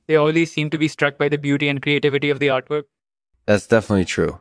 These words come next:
Speaker 2: So what advice would you have for those who are interested in pursuing a career in heliograph art?
Speaker 1: Honestly, it, it takes a lot of dedication and patience to be a good heliograph artist. You have to be able to work quickly and efficiently, and you have to have a very good eye for detail.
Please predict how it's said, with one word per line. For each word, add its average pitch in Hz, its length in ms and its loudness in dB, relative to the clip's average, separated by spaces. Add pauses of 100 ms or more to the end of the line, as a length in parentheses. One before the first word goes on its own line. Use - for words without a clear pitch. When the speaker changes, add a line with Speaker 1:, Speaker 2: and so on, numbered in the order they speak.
Speaker 2:
So - 160 -2
what 117 220 4
advice 117 500 2
would 107 120 -2
you 101 120 4
have 98 240 4
for 92 340 0
those 95 580 2
who 90 100 2
are 87 100 2
interested 92 520 -2
in 85 140 -2
pursuing 92 520 0
a 90 60 -2
career 85 580 0
in 82 180 -4
heliograph 85 960 -2
art? - 340 -2 (640)
Speaker 1:
Honestly, 190 460 0
it, 175 100 -2
it 165 120 -2
takes 175 160 0
a 170 40 2
lot 175 160 4
of 180 80 -2
dedication 175 440 -2
and 165 180 -4
patience 156 360 -4
to 165 80 -4
be 156 120 2
a 151 60 2
good 143 200 0
heliograph 143 500 0
artist. - 480 -10
You 147 60 -2
have 139 120 -4
to 160 80 -2
be 147 80 0
able 143 140 -2
to 147 100 -2
work 139 200 -2
quickly 143 260 -4
and 135 80 -4
efficiently, 143 420 -6
and 131 100 -2
you 135 80 -6
have 135 220 -6
to 147 80 -2
have 139 140 0
a 135 80 -4
very 135 220 0
good 135 180 0
eye 131 140 0
for 135 180 -6
detail. 123 380 -10